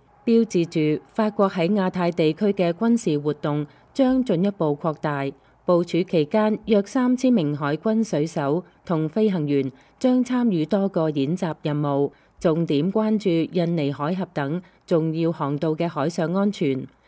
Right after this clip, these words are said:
此外，法國海軍計劃喺呢一次部署中加強同區域國家嘅軍事合作，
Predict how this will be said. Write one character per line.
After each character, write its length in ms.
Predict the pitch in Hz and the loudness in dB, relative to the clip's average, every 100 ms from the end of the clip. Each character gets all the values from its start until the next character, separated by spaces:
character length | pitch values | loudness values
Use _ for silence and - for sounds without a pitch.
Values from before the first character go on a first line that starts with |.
| _ _ | _ _
此 160 | - 185 | -4 0
外， 320 | 208 180 170 165 | 0 0 0 -4
法 260 | _ 196 190 | _ -4 -4
國 240 | 190 185 | 0 0
海 280 | 160 156 147 | 0 -2 -2
軍 300 | 190 226 233 | 0 0 0
計 180 | 226 165 | 2 0
劃 240 | 165 147 | 0 -2
喺 240 | - 165 156 | -4 -4 0
呢 100 | 208 | 0
一 40 | 208 | 0
次 240 | 202 165 | 0 0
部 200 | 156 147 | 2 0
署 160 | 147 147 | 0 -2
中 300 | 147 196 185 170 - _ _ | -2 -2 -2 -4 -12 _ _
加 220 | 226 220 | 0 0
強 300 | 226 170 147 | 2 0 0
同 260 | 151 165 151 | -2 -2 -2
區 120 | - | 2
域 180 | 247 202 - | 2 2 0
國 180 | 185 165 - | -2 -4 -2
家 160 | 208 | -2
嘅 160 | 202 165 | 0 0
軍 220 | 180 202 | 2 0
事 160 | 196 151 | 0 -2
合 100 | 151 | -2
作， 300 | - 165 151 | -4 -2 -2